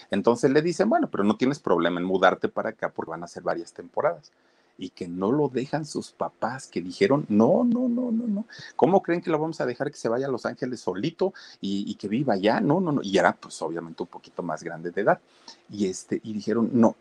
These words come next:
los papás. "Bueno, pues entonces hay que buscar a otro", dijeron, "y hay que detener la grabación". Pues ahí tienen que luego, luego la gente del staff le dice al, al productor, "Acuérdate de este muchachito de, de Michael Fox,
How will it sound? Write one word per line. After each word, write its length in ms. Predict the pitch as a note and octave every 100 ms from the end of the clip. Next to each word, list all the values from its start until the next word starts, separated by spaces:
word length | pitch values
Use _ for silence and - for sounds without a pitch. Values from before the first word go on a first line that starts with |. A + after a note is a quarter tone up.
| -
los 220 | G#2 F2
papás. 480 | - - - - - _ _ _ _ -
"Bueno, 380 | F#2+ A2+ A2+ -
pues 180 | G2 F#2
entonces 460 | F2+ G2 A#2 A2+ -
hay 200 | E2+ G#2
que 120 | -
buscar 400 | G#2+ - - B2
a 80 | E3
otro", 340 | G3+ E3 C#3
dijeron, 400 | A#2 D3+ D#3+ D3+ _ _ _
"y 100 | G2
hay 160 | F#2+ G2+
que 120 | C3
detener 400 | G#2+ - F2 F2+
la 120 | G#2+
grabación". 560 | G#2+ G#2+ A2 - D3 D3+ _ _ - _ _
Pues 240 | - F#2 B2+
ahí 180 | C#3 D3
tienen 420 | D3+ E3 F#3 F3
que 100 | G2+
luego, 240 | G2 B2
luego 240 | A#2+ A#2 A#2
la 120 | F#2
gente 320 | - G#2 A#2
del 180 | A2 A2
staff 380 | G#2+ - E2+ -
le 120 | F2 F2
dice 220 | F#2+ F#2+
al, 100 | F#2
al 120 | E2 -
productor, 500 | G2 G#2 - D#3 - _ _ -
"Acuérdate 640 | D3+ - G#3+ B3 A#3 F#3+
de 80 | E3+
este 180 | -
muchachito 840 | G3 E3+ - - D#3 D#3 D#3 D#3 A#2+
de, 200 | G2 F2
de 120 | G2
Michael 360 | G2+ B2 B2+ B2
Fox, 440 | C3 C3+ C#3